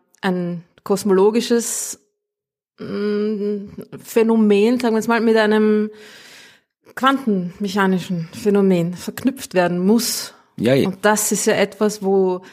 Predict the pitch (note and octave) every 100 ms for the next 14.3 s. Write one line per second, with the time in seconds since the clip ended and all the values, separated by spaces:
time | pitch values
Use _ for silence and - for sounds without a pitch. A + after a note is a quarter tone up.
0 | _ _ - - F#3+ - - F3+ - E3+
1 | E3 - C4+ C#4 A#3+ A#3 G#3 F3+ F3+ F#3
2 | F3+ E3 E3+ - - C#4 B3 G3 F#3+ -
3 | A#3 A3+ C#3 B3 B2 A#3 B3+ A3 G3 G#3+
4 | G3 F#3+ - - G#3+ G3 G3 B3+ C#4 B3
5 | B3+ - A#3+ - - - F#3 F#3+ - F#3
6 | - G#3+ G#3+ - F3 G#3+ - - - -
7 | G3 G#3 G#3+ G#3 G#3+ A3 A3 - G3+ G3+
8 | - - G#3+ G#3 G#3 G#3 - - G#3 F#3+
9 | G3 - F3+ F#3 G#3 C#4+ A3+ D#3+ D#3 -
10 | D3+ D3 C3 - - D#3+ G#3+ G3+ F#3+ F3+
11 | F3+ - - - F#3+ F#3 F#3 - G#3+ -
12 | G#3 G#3+ A#3 A3 G3+ F3 G#3+ G3 F#3 G3
13 | A#3 A3+ G#3+ G3+ F#3+ F#3+ F3+ F3+ F#3 E3+
14 | E3 G#3